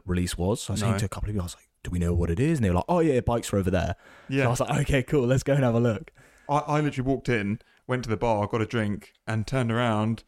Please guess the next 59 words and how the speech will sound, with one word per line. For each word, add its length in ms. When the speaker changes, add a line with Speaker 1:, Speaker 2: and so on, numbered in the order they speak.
Speaker 2:
and 140
I 20
had 140
to 60
almost 260
do 80
a 40
double 260
take 240
because 220
the, 60
one 140
of 60
the 60
bikes 260
was 80
just 160
parked 180
behind 320
me, 80
and 140
I 20
was 80
like, 80
"Oh, 200
where's 220
the 60
unveil?" 400
Speaker 1:
Yeah. 280
Speaker 2:
Um, 180
but 80
we 120
missed 200
it. 140
Speaker 1:
So 300
let's 160
talk 180
about 320
the 480
Speed 400
four 220
hundred 320
first. 460
What 160
were 80
your 120
first 240
impressions? 440
Speaker 2:
First 200
impressions, 360
I 80
can 140
see 140
what 80
they're 100
trying 200
to 40
do, 320
uh, 360